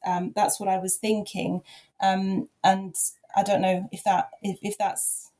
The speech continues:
<laughs> still capturing what you were, what you were sort of, you know, uh,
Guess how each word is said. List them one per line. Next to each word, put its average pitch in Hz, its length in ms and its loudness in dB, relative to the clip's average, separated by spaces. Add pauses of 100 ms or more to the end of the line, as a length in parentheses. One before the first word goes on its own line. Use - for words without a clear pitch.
(120)
<laughs> 247 220 -4
still - 340 4
capturing - 600 0
what 220 160 2
you 226 120 0
were, 214 120 0
what 220 220 0
you 220 120 -2
were 202 240 2 (300)
sort 220 220 -2
of, 208 200 -2 (380)
you 233 80 0
know, 185 280 4 (400)
uh, 190 180 4